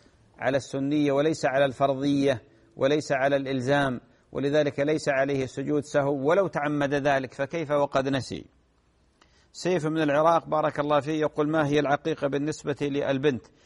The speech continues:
سيف، بارك الله فيك، أصلح الله لك النية والذرية والبنية.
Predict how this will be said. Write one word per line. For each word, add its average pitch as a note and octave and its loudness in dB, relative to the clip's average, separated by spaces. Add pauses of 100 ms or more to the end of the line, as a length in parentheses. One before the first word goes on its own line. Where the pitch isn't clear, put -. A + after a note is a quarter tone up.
(160)
سيف، E3 -2
بارك D#3+ 2
الله D3+ 0
فيك، D3 -4
أصلح D3 -4
الله D3 0
لك C#3+ -4
النية C#3+ 0
والذرية C3+ -2
والبنية. C#3 0